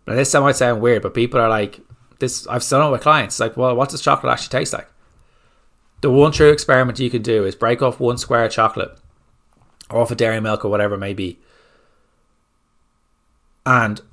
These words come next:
put that square onto your tongue and let it melt. Don't chew, let it melt. Check in on yourself after that one, right? Do I need another one? Okay, so maybe you do. Put another one on your, your, onto your tongue.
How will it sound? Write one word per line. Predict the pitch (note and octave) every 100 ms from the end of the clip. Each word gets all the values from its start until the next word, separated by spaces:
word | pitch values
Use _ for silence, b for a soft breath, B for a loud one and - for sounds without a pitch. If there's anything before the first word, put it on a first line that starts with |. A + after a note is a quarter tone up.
| -
put | - B2+
that | B2 -
square | A#2+ A2
onto | G2 A2+ -
your | G#2
tongue | G2+ G2+ F2+ -
and | A2+ A2+
let | A2+ B2
it | G#2+
melt. | A2 G2+ - - _ - - -
Don't | B2+ C#3+
chew, | - C#3 E3 -
let | - A#2
it | A#2+
melt. | A2+ G2 - - _ _ _ _ _ _ _ _ _ _ _ _ _ _ _
Check | - C3+ C#3+
in | C#3+
on |
yourself | C#3 B2+ C3+ B2+
after | C3 B2 -
that | A2+ G#2+
one, | F#2+
right? | G2 F2+ -
Do | A#2 A#2
I |
need | A#2 A2
another | G#2 G#2
one? | F#2 - _ _ _ _ -
Okay, | - F#2 G2+ C3+ _ _
so | - B2
maybe | A#2+ A#2
you | A#2
do. | A#2 C#3 - - -
Put | C#3 B2
another | C3 C3
one | A#2
on | G#2+ G#2
your, | G2+
your, | - G#2 - -
onto | G2+ F2
your | G2
tongue. | - F#2+